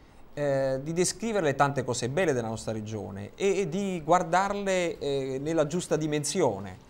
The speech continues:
perché le domande che ci vengono dai cittadini, che spesso incontro, ne ho incontrati anche ultimamente, che sono sta-, venivano qui e passeggiavano per la città, venivano, tra l'altro alcuni erano stranieri, alcuni chiaramente vengono da altre parti d'Italia,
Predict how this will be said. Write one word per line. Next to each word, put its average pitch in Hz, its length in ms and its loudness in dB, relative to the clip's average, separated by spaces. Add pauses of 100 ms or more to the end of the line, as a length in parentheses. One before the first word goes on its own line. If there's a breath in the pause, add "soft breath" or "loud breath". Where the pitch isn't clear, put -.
(240 loud breath)
perché 180 420 0
le 202 200 -2
domande 220 340 0
che 147 140 -2
ci - 100 -8
vengono 113 300 0
dai 127 140 -4
cittadini, 135 600 -4
che 160 140 -6
spesso - 340 -2
incontro, 104 680 -4 (340 loud breath)
ne 127 80 -8
ho - 20 -4
incontrati 135 640 -2
anche 123 220 -2
ultimamente, 123 760 -4
che 107 80 -6
sono 113 200 -8
sta-, 120 220 -4
venivano 117 340 -6
qui 165 200 -2
e 110 360 -6 (320 loud breath)
passeggiavano 127 540 0
per 117 120 -4
la 113 120 -2
città, 120 580 0 (180)
venivano, 113 520 -4
tra 110 160 -6
l'altro 117 340 0
alcuni 107 320 -6
erano 98 160 -8
stranieri, 117 500 -4
alcuni 104 300 -6
chiaramente 101 380 -8
vengono 107 240 -8
da 107 40 -8
altre 107 200 -10
parti 110 260 -8
d'Italia, 101 560 -8